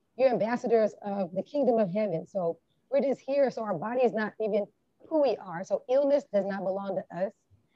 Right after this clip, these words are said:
you know, 'cause God is not sick. You know, our tiredness is not ours,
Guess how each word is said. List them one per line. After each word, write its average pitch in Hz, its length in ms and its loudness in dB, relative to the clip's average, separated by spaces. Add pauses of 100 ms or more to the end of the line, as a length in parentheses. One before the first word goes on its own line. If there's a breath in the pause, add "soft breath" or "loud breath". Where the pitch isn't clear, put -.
(140)
you 214 100 -2
know, 202 200 0
'cause 185 160 -8
God 190 260 -4
is 277 60 6
not 202 220 -2
sick. - 280 -6 (540)
You 220 80 -4
know, 208 220 -6
our 196 120 -2
tiredness 247 600 -2 (180)
is 208 100 -8
not 202 220 -6
ours, 180 440 -4